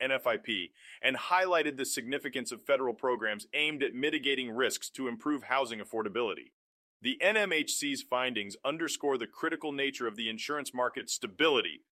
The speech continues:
to maintain manageable costs, which in turn would contribute to making rents more affordable.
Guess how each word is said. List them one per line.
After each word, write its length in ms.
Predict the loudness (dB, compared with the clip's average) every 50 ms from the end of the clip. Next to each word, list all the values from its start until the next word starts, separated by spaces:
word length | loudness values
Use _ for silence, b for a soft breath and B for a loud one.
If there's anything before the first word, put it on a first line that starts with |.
| _ -4
to 100 | -2 2
maintain 560 | 6 6 6 6 4 4 2 2 2 2 2
manageable 460 | 4 4 4 4 2 -2 -4 -10 -8
costs, 540 | -2 2 4 4 4 2 -2 -6 -10 -12 -14 _ _ _ _ _ _ _ _ 0
which 240 | 4 4 6 6 4
in 100 | 0 0
turn 380 | 2 4 4 4 4 2 -2 -6 -12 _ 0
would 160 | 0 0 2
contribute 500 | 0 -2 0 2 2 2 2 2 0 -2
to 60 | -2
making 360 | 2 2 2 2 0 -4 -2 2
rents 340 | 4 4 4 2 0 -6
more 220 | -6 -4 -4 -4 -6
affordable. 460 | -2 0 0 0 0 -2 -4 -10